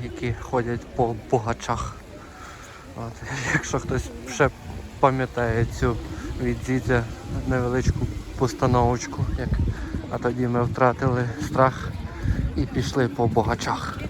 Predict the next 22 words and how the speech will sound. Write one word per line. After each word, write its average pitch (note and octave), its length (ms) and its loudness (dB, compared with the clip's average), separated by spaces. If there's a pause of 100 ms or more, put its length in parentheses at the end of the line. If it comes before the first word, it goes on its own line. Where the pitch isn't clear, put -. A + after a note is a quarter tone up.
(720)
Тут - 120 -2
у C3+ 40 2
Буковелі, C#3 800 4
думаю, C3 600 4
це B2+ 320 6
дуже B2 460 6 (160)
така A#2 240 4 (140)
перспективна B2+ 840 6 (120)
і B2 60 4
прибуткова B2 920 6 (1500)
е, B2+ 180 4 (240)
робота A#2+ 680 6 (920)
декілька B2 540 4
раз A#2 200 6 (360)
на C3 160 8
рік. - 360 2 (840)
Так, A#2 200 -2 (140)
підходимо B2 680 0
ми C3 200 2
вже B2 280 6
до, A#2+ 320 6 (500)
до B2 160 4